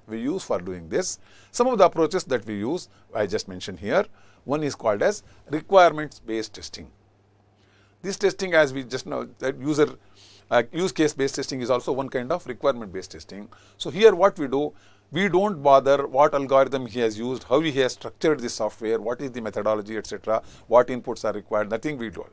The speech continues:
We bother, these are the requirements of the software. So we will test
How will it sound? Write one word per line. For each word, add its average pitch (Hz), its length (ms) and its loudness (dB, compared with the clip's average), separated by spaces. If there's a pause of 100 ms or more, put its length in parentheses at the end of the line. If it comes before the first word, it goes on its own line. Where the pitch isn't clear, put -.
(320)
We 175 160 -2
bother, 135 340 2
these 160 280 -2
are 151 100 6
the 156 120 2
requirements 123 480 -4
of 175 60 -12
the 160 60 -12
software. - 360 -16 (360)
So 208 220 4
we 214 160 0
will 214 160 2
test - 380 4